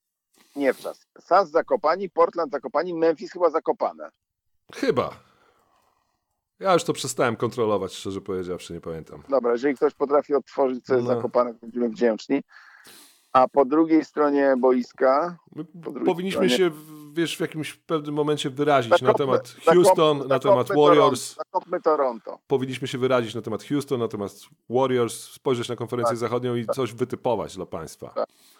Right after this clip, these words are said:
Speaker 2: Którąś z tych drużyn. I Utah nie zakopaliśmy? Zakopaliśmy Utah? Zakopaliśmy.
Speaker 1: Tak.
Speaker 2: Utah, Utah to my zakopaliśmy, na pewno.
Speaker 1: Tak.
Speaker 2: Memphis zakopaliśmy?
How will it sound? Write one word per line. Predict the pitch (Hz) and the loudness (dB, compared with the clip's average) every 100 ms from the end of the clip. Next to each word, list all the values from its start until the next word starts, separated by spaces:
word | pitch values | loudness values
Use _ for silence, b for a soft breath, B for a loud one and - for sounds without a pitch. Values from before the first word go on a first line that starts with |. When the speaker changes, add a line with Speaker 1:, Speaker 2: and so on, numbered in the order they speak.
| b b _ | b b _
Speaker 2:
Którąś | - 104 98 | -8 -6 -6
z | - | -8
tych | 98 - 107 | -12 -12 -16
drużyn. | 95 92 107 90 92 | -14 -8 -6 -6 -8
I | 113 | -6
Utah | 143 185 190 | -4 -2 0
nie | 170 | 0
zakopaliśmy? | 165 165 165 165 156 180 | -2 -4 -6 -6 -6 -8
Zakopaliśmy | 165 202 311 294 311 | -8 -6 -4 -4 -6
Utah? | 320 320 320 - _ _ | -6 -6 -8 -10 _ _
Zakopaliśmy. | - 294 330 370 123 | -14 -10 0 2 4
Speaker 1:
Tak. | 147 131 | 2 2
Speaker 2:
Utah, | - 147 110 | 0 0 -2
Utah | 147 247 202 | -4 -2 -2
to | 175 | -2
my | 151 | -2
zakopaliśmy, | 139 139 139 101 78 73 69 | -2 -2 -2 -4 -6 -16 -10
na | 120 135 | -6 -2
pewno. | 101 80 82 - _ _ b b b - | -2 -4 -10 -14 _ _ b b b -12
Speaker 1:
Tak. | 90 95 _ 110 | -12 -12 _ -2
Speaker 2:
Memphis | 147 170 151 | -2 0 -2
zakopaliśmy? | 160 156 156 160 180 208 208 | -2 0 -2 -2 0 0 0